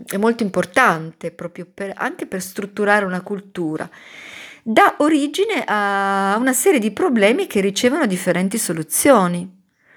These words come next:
Chiaro che se vivo in un ambiente ho dei problemi, se vivo in un altro ambiente avrò un altro tipo di problemi.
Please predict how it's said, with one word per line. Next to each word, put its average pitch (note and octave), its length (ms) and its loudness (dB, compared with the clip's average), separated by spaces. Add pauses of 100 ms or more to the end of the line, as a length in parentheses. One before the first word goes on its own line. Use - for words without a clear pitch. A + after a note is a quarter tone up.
(220)
Chiaro F#3 280 4
che E3+ 100 -6
se G#3 240 -2
vivo G#3 300 -2
in F3+ 120 -6
un F#3+ 100 -4
ambiente A#3 520 0
ho G#3 60 2
dei E3+ 160 0
problemi, F3+ 520 4
se F3+ 160 -4
vivo F3+ 200 -4
in E3+ 80 -4
un E3+ 100 -4
altro F3+ 240 0
ambiente G3 480 2
avrò E3+ 200 2
un E3 100 -4
altro E3+ 240 -2
tipo F3 200 -4
di F3+ 120 -2
problemi. E3 720 -2